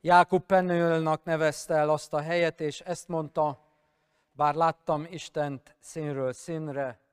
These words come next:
mégis életbe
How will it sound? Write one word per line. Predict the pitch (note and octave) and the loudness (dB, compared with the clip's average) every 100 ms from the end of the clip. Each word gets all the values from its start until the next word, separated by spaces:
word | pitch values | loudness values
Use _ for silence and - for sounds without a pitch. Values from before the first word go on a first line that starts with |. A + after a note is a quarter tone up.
| _ _ _ _ _ _ _ F#2 | _ _ _ _ _ _ _ _
mégis | A2 D3+ E3 D#3 C3 C3+ - - _ _ _ _ _ _ _ | -12 -4 -4 -4 -6 -8 -10 -18 _ _ _ _ _ _ _
életbe | C#3+ C#3+ A2+ G#2 G2 C3+ B2 | -10 -8 -8 -12 -6 -6 -6